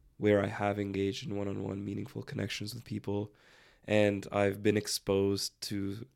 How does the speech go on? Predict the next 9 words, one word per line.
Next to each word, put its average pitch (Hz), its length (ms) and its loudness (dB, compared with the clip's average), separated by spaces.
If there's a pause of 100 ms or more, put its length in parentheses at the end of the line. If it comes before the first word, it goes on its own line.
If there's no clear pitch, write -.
(1700)
a 120 60 2
lot 117 180 10
of 123 100 6
things 107 320 0
that 101 140 2
I 101 380 -2 (600)
don't 117 200 8
e-, 123 100 0
like, 104 340 2